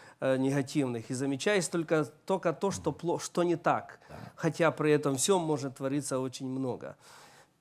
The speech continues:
Speaker 1: Это, наверное, когда человек преследует вот эту дань какого-то, может быть, или традиции, или какой-то буквы, и это делает его чёрствым, не замечать
Speaker 2: Совершенно
Speaker 1: милости
Speaker 2: верно,
Speaker 1: Бога.
Speaker 2: совершенно. Человек, э, который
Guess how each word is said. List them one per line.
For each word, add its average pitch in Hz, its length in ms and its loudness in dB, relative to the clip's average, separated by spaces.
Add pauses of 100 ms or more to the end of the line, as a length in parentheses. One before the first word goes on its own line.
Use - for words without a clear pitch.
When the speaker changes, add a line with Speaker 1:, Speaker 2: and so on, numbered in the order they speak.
Speaker 1:
Это, 143 240 2
наверное, 156 680 4
когда 143 240 0
человек 151 460 0
преследует 143 640 0
вот 135 160 -2
эту 139 220 -2
дань 139 340 4
какого-то, 131 680 0
может 127 320 -2
быть, 123 240 -6
или 139 340 -2
традиции, 131 640 -2
или 120 400 -6
какой-то 135 460 -2
буквы, 127 600 -2
и 107 180 -6
это 131 220 -4
делает 135 420 -2
его 127 180 -4
чёрствым, 131 640 -6 (220)
не 120 120 -10
замечать 117 360 -6
Speaker 2:
Совершенно 120 380 4
Speaker 1:
милости 143 240 0
Speaker 2:
верно, - 120 -8
Speaker 1:
Бога. 92 160 -10
Speaker 2:
совершенно. - 380 -2 (320)
Человек, 151 680 8
э, 127 300 6
который 127 560 2